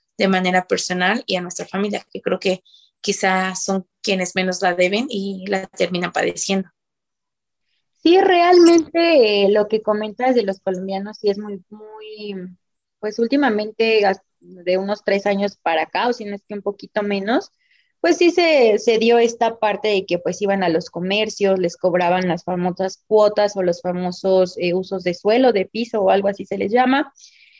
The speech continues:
Speaker 2: y, pues, si no les pagaban, pues, inclusive hasta los mataban dentro de los mercados, de los tianguis, ¿no? Entonces, yo creo que es una parte que,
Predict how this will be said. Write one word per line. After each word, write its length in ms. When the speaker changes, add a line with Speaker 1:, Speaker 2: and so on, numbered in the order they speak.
Speaker 2:
y, 240
pues, 260
si 120
no 120
les 160
pagaban, 420
pues, 200
inclusive 460
hasta 200
los 200
mataban 440
dentro 260
de 120
los 160
mercados, 500
de 60
los 180
tianguis, 440
¿no? 120
Entonces, 540
yo 100
creo 160
que 80
es 100
una 180
parte 420
que, 260